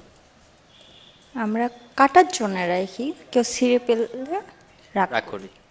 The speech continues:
Speaker 2: One, two, three, four, five,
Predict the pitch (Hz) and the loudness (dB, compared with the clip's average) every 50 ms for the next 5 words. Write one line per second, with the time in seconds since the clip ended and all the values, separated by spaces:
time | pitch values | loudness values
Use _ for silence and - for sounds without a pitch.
0 | _ _ _ _ _ _ _ _ _ _ _ _ _ _ _ _ _ _ _ _ | _ _ _ _ _ _ _ _ _ _ _ _ _ _ _ _ _ _ _ _
1 | _ _ _ _ _ _ _ _ _ _ _ _ _ _ _ _ _ _ _ _ | _ _ _ _ _ _ _ _ _ _ _ _ _ _ _ _ _ _ _ _
2 | _ _ _ _ _ _ _ _ _ _ _ _ _ _ _ _ _ _ _ - | _ _ _ _ _ _ _ _ _ _ _ _ _ _ _ _ _ _ _ -20
3 | - - - - - - 120 113 110 110 107 107 110 110 - - - - _ _ | -20 -20 -20 -16 -4 2 6 6 8 8 6 4 0 -6 -12 -16 -20 -20 _ _
4 | _ _ _ _ _ _ _ _ _ _ _ _ _ _ _ _ _ _ _ _ | _ _ _ _ _ _ _ _ _ _ _ _ _ _ _ _ _ _ _ _
5 | - 117 110 104 104 104 104 104 _ _ _ _ _ _ _ _ _ _ _ - | -18 -16 -16 -16 -16 -18 -20 -20 _ _ _ _ _ _ _ _ _ _ _ -20
6 | - - - - - _ _ - - - - - - 117 110 110 107 104 104 104 | -20 -20 -20 -20 -20 _ _ -20 -20 -18 -12 -6 -2 0 0 0 -2 -4 -6 -10
7 | - - - _ _ _ _ _ _ _ _ _ - _ _ _ _ _ _ _ | -14 -20 -20 _ _ _ _ _ _ _ _ _ -20 _ _ _ _ _ _ _
8 | _ _ - 113 107 107 107 104 104 104 104 _ _ _ _ _ _ _ _ _ | _ _ -16 -14 -14 -12 -14 -14 -18 -20 -20 _ _ _ _ _ _ _ _ _
9 | _ _ - - - - _ _ _ - - - - - 110 107 107 104 104 107 | _ _ -20 -20 -20 -20 _ _ _ -20 -16 -4 2 4 6 6 6 6 4 0